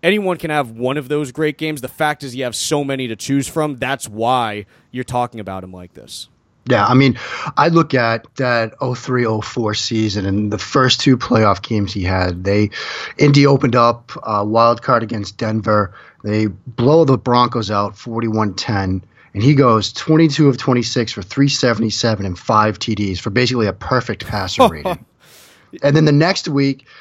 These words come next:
Speaker 2: they take on Kansas City, and
Speaker 1: He had,
Speaker 2: that's
Speaker 1: like, another
Speaker 2: actually
Speaker 1: five, right?
Speaker 2: Yeah, it was twenty. He was twenty-two for thirty for three oh four and three T Ds
Speaker 1: Okay.
Speaker 2: for a one thirty-eight point seven passer rating.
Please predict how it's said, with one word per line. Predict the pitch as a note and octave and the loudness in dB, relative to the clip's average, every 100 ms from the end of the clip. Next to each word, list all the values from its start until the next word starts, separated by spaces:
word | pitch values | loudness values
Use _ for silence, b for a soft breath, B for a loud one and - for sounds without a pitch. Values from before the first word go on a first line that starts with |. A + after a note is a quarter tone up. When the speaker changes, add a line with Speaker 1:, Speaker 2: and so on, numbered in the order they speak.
| B | B
Speaker 2:
they | A2 B2+ C3+ C3 | -6 0 0 0
take | - C#3+ | -2 -2
on | C#3 B2+ | 0 -2
Kansas | - C3 A#2 A2 | -2 -2 -2 -2
City, | - C#3+ A#2+ A2+ G#2 | 0 0 0 -2 -4
and | A#2 | 0
Speaker 1:
He | A#3+ | 4
had, | A#3 | 4
Speaker 2:
that's | A3 | 4
Speaker 1:
like, | E3 | 4
another | F#3 C3+ | 4 2
Speaker 2:
actually | B2 | 0
Speaker 1:
five, | B2+ A#2 A2+ | -2 -2 -4
right? | B2 D3+ F#3 _ _ _ - | -2 -4 -6 _ _ _ 2
Speaker 2:
Yeah, | F3+ | 2
it | |
was | C#3+ | 2
twenty. | - G3 G3+ G#3 _ | 2 2 2 0 _
He | D3+ | -4
was | C3+ | -4
twenty-two | - A3 G#3+ G3+ | 2 2 4 0
for | A3 | 0
thirty | E3 D3+ C#3+ | 4 4 4
for | C3 | -2
three | - D3 D3+ | -2 2 4
oh | |
four | D3 - C3 B2 | 2 2 4 4
and | A2 | 2
three | - C3 | 0 0
T | B2+ A2+ | 2 -2
Ds | G2 F#2 E2 C3 | -2 -4 -6 -6
Speaker 1:
Okay. | C3 A#2+ | -8 -8
Speaker 2:
for | G#2 A#2 | -2 2
a | |
one | G#2+ C3 C#3 | 4 4 2
thirty-eight | C#3 C#3+ C3 B2 A#2+ | 2 2 4 2 2
point | - A#2 G#2+ | -2 -4 -2
seven | - A2+ A2 | -2 0 -2
passer | - A#2 A2 G#2 | -4 -6 -4 -6
rating. | F#2+ F2 E2+ | -8 -8 -12